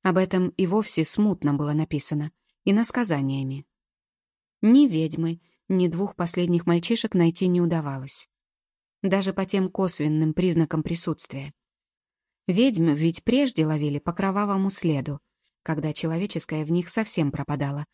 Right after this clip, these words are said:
и ведьме нужна была чужая жизненная сила, чтобы существовать дальше. Но снов больше не было ни у кого. Тетрадка в отделе лежала под жестяной коробкой с чаем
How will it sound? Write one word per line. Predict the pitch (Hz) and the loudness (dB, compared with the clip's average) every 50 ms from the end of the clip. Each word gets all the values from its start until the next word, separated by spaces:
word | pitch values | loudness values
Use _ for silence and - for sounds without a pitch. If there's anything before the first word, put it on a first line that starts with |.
| - - - - _ - | -20 -20 -20 -18 _ -2
и | 185 175 | 0 0
ведьме | 156 180 185 170 165 170 | 2 0 0 0 0 2
нужна | 160 165 165 156 160 165 170 | 2 2 2 2 2 2 2
была | 160 160 160 165 | 0 0 -2 -2
чужая | 165 - 180 170 160 165 156 147 143 147 | -4 -4 -4 -2 -2 -2 -2 -2 -2 -2
жизненная | 143 160 160 151 165 156 151 151 156 156 156 | -2 -2 0 2 2 2 4 2 2 0 0
сила, | 156 - - 214 214 214 208 196 - - - - - - | 0 0 2 2 2 2 0 -2 -6 -12 -20 -20 -20 -16
чтобы | - - - 190 165 165 | -16 -4 -2 -2 0 0
существовать | 165 - 175 165 - 160 - - 156 147 151 165 170 170 - - _ | 0 -2 -2 -2 -2 -4 -4 -4 -4 -2 -2 -2 -4 -4 -8 -8 _
дальше. | 160 147 143 139 135 135 - - - - - _ _ _ _ _ _ _ _ _ _ _ _ _ _ _ _ _ _ _ _ _ _ _ | -6 -4 -4 -6 -6 -8 -8 -10 -10 -12 -18 _ _ _ _ _ _ _ _ _ _ _ _ _ _ _ _ _ _ _ _ _ _ _
Но | - 185 180 185 185 | 0 2 4 4 4
снов | 175 - - - 214 240 240 - | 2 0 0 2 2 2 0 0
больше | - 156 151 165 180 185 175 - - 180 | -4 -2 -2 0 -2 -2 -2 -4 -4 -2
не | 165 165 151 147 143 | 0 0 0 -2 -2
было | 135 143 139 143 143 147 - _ _ _ _ _ - | -4 -6 -6 -8 -10 -12 -14 _ _ _ _ _ -2
ни | 180 185 190 208 226 | 0 2 2 2 2
у | 226 202 196 196 | 2 0 -2 -4
кого. | - - 175 165 143 139 135 131 139 - _ _ _ _ _ _ _ _ _ _ _ _ _ _ _ _ _ | -2 -2 -2 -2 -2 -4 -8 -10 -12 -16 _ _ _ _ _ _ _ _ _ _ _ _ _ _ _ _ _
Тетрадка | - 220 208 - 240 269 262 - - 170 | 0 0 2 2 0 0 0 -2 -2 -2
в | 147 | 0
отделе | 165 160 151 160 214 226 208 190 | 0 -2 0 0 0 2 2 2
лежала | 170 170 170 165 208 214 214 190 | 2 2 2 0 0 0 -2 -2
под | - 165 151 | -2 -4 -4
жестяной | 156 165 165 165 - 175 170 170 165 | -2 -2 -4 -2 -2 0 0 0 0
коробкой | 165 - 165 180 214 214 - - 226 214 208 | 0 -2 -4 -4 -4 -6 -6 -6 -6 -6 -6
с | |
чаем | - - - 214 208 202 202 196 | -6 -6 -6 -4 -4 -4 -4 -6